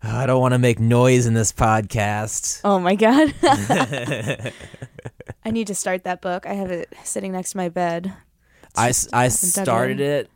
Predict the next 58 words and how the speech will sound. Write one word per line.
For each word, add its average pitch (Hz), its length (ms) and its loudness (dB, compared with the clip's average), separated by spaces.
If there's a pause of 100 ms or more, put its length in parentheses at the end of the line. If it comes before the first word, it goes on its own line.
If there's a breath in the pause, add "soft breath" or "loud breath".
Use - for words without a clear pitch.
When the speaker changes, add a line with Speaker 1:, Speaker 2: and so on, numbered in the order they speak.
(120)
Speaker 1:
and 120 140 -6
it - 80 -8
was 98 180 -8
really 107 300 -4
good, 101 280 -4
and 104 80 -4
then 101 120 -2
I 101 80 -2
just 95 180 -6
got 104 200 -2
distracted. 101 840 -6 (100)
Speaker 2:
Yeah. 185 480 0
Speaker 1:
And 110 140 -2
now 110 160 0
I'm 101 100 -2
back 98 300 -2
at 98 180 -2
it. 92 100 -8
I'm, 92 140 -6
like, 87 320 -8 (240)
over 98 260 -6
a 92 80 -4
third 55 440 -12
in. - 220 -20 (320)
Speaker 2:
Okay. 262 400 0 (380)
Cool. 196 340 -8 (280)
Speaker 1:
It's 120 180 0
a 135 60 2
big 117 320 2
book, 104 180 2
but 104 120 -4
because 92 200 -2
it's 90 100 -10
so 101 280 -4
dialogue-driven, 90 920 -4
it's 90 140 -10
a - 40 -12
quick - 300 -8
read. 98 360 -10 (200)
Speaker 2:
Okay, 196 280 0
that's 185 160 -6
good 196 200 -4
to 190 100 -8
know. 196 360 -8 (160)
I 208 60 -16
feel 233 120 2
like 220 80 2
my 208 100 0
whole 202 180 2
collection 190 400 -4
of 180 100 -4
books 175 300 -4
are 170 80 -4
just 170 420 -10
big 185 240 -2
books 175 340 -2
about, 175 280 -4
like, 165 240 -8